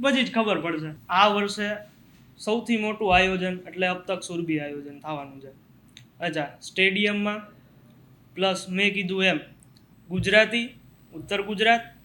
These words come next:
બોલિવૂડ, ત્રણેય વસ્તુ. એટલે તમને કાંઈ ઘટવાનું નથી, કાંઈ એટલે કાંઈ નહીં ઘટે. પ્લસ અમારી રિધમ ટીમ, સાઉન્ડ, મેનેજમેન્ટ. અચ્છા, જો અમારા ઓર્ગેનાઇઝરો,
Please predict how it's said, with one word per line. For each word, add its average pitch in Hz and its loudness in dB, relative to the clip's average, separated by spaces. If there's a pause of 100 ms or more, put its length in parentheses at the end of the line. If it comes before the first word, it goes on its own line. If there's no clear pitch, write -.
(140)
બોલિવૂડ, 180 2 (380)
ત્રણેય 262 6
વસ્તુ. 208 0
એટલે 190 -4
તમને 233 0
કાંઈ 240 4
ઘટવાનું 220 2
નથી, 180 -4 (1400)
કાંઈ 233 6
એટલે 240 2
કાંઈ 240 8
નહીં 220 4
ઘટે. 185 2
પ્લસ 220 6
અમારી 226 2
રિધમ 220 2
ટીમ, 233 0
સાઉન્ડ, 226 2 (180)
મેનેજમેન્ટ. 220 2 (840)
અચ્છા, 196 2 (1600)
જો 202 4
અમારા 233 12
ઓર્ગેનાઇઝરો, 220 6